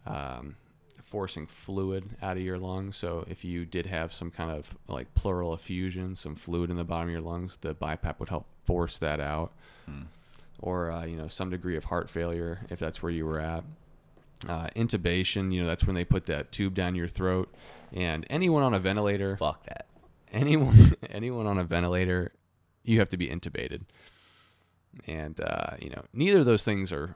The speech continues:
Speaker 1: fun things because you can't eat. You know, even with a bipap, is that mask on that's wrapped around your head, you can't eat with
Speaker 2: Mm.
Speaker 1: that or
Speaker 2: Like a
Speaker 1: drink.
Speaker 2: fucking pilot.
Speaker 1: Or drink with that. You know, you get no water. Your mouth is so dry. I feel so bad for these people.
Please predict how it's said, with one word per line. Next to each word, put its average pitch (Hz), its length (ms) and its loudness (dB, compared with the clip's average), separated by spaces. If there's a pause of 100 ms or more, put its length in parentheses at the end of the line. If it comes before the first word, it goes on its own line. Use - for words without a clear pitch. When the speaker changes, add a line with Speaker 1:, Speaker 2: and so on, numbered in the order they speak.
Speaker 1:
fun 92 300 -2
things 82 380 -8
because 78 640 -4
you 95 200 -4
can't 60 300 -8
eat. - 240 -12 (800)
You 78 100 -8
know, 67 100 -10
even 107 140 -2
with 107 120 -2
a 95 40 -6
bipap, 90 560 2
is 87 100 -8
that 67 160 -8
mask 85 540 -8
on 104 380 -10 (460)
that's 87 220 -14
wrapped 87 300 -8
around 90 180 -8
your 85 140 -6
head, 92 400 -4
you 104 120 0
can't 90 280 -4
eat 80 180 -4
with 71 140 -4
Speaker 2:
Mm. 65 60 -10
Speaker 1:
that 67 280 -4
or 92 140 0
Speaker 2:
Like 85 80 -2
a - 20 -6
Speaker 1:
drink. 82 220 -6
Speaker 2:
fucking 76 300 -8
pilot. 82 460 -6 (120)
Speaker 1:
Or 104 140 2
drink 98 260 -2
with 110 140 -2
that. 69 260 -6 (460)
You 95 100 -4
know, 78 180 -6
you 98 140 -4
get - 140 -4
no 87 140 0
water. 87 280 0
Your 104 120 -2
mouth 127 200 -2
is 87 80 -8
so 110 260 0
dry. 110 400 -2
I 131 60 -4
feel - 160 -4
so 127 140 -4
bad 117 240 -2
for 135 60 -8
these 127 100 -8
people. 139 360 -8